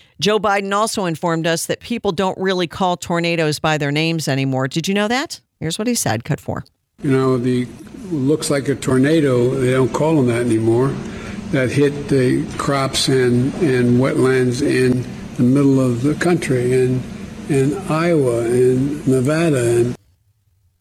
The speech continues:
Speaker 1: They don't call them tornadoes anymore. Do they call them hurricanes? <laughs> Maybe that's what he was trying to get. They're not calling tornadoes hurricanes, and they're calling earthquakes floods.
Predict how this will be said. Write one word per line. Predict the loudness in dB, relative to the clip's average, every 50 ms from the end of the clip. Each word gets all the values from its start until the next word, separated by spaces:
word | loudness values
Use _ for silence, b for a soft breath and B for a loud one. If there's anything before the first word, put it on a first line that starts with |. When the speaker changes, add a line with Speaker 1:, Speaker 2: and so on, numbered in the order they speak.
| _ _ _ _
Speaker 1:
They | -2 0
don't | 0 -2 -2
call | -2 -2 -2
them | -2 -2
tornadoes | -2 -2 -2 0 0 0 0 -2 -2 -4
anymore. | -4 -4 -2 -2 -4 -4
Do | -2 -2
they | -2 -2
call | -2 -2 -4
them | -4 -2
hurricanes? | -2 -2 -2 -2 -2 -4 -4 -2 -4 -4 -6 -8 -8 -6
<laughs> | -6
Maybe | -6 -4 -2 -4
that's | -4 -4 -4 -2 -2
what | -2 -2
he | -2
was | -4 -6 -4
trying | -4 -2 -2 -2 -4
to | -6 -10 -12
get. | -12 -12 B B B B B B
They're | -2 -2
not | 0 -2 0
calling | 0 0 0 0 0 -2
tornadoes | -2 -2 -2 0 0 0 0 0 -2 -2 0
hurricanes, | 0 0 0 0 -2 -2 -2 -2 -2 -2 -2 -2
and | -2
they're | -2 -2
calling | -2 -2 0 0 0 -2 -2
earthquakes | -2 -2 -2 -2 -2 -2 -2 -2 -2 -4 -8
floods. | -6 -2 0 0 2 0 0 -2 -6 -8 -8 -10